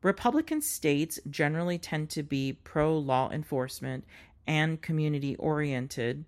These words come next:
often religiously based. This means that the residents of Republican states are going to be less lonely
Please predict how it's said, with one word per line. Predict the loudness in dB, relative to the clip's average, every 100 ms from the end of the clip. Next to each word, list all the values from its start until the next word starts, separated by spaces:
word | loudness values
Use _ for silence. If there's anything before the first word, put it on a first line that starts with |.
| _ -20 -20 -20 _
often | 2 4 2 0 2
religiously | 2 2 0 -2 -4
based. | -2 -2 -2 -6 -12 -16 _ _ -20 -20 _ 2
This | 4 6
means | 6 8 6 2 0 -4 -6
that | 0 0 0
the | -2 0 0
residents | 2 2 2 2 0 0
of | -2 -2 0 -4
Republican | -2 -2 -2 -4 -6
states | -6 0 4 4 0
are | -4 -4 -2
going | -2 -2 -2
to | -4
be | -4 -4
less | 0 0 0 -4
lonely | -2 -2 0 -2 -2